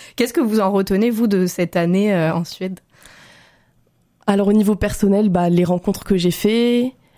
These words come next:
Speaker 2: la découverte, parce que c'est vrai que c'est une année où je disais c'est de la découverte constante. Même on a pu avoir accès à certains voyages.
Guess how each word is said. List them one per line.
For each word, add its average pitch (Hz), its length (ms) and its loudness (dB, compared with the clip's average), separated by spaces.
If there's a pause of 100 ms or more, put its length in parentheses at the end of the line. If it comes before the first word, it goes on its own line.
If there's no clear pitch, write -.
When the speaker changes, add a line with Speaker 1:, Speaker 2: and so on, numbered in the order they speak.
(120)
Speaker 2:
la 180 140 2
découverte, 180 460 -2
parce - 160 -6
que - 80 -18
c'est - 100 -2
vrai 185 140 0
que - 60 -18
c'est - 180 -2
une 170 160 2
année 170 180 2
où 185 100 0
je 175 60 -2
disais 165 220 -2
c'est 190 100 -4
de 165 60 0
la 165 80 0
découverte 170 400 -4
constante. - 560 -4
Même 180 180 2
on 175 100 0
a 170 60 0
pu 175 200 -2
avoir 180 180 0
accès 180 200 -4
à 185 60 0
certains 175 280 -2
voyages. 180 500 -2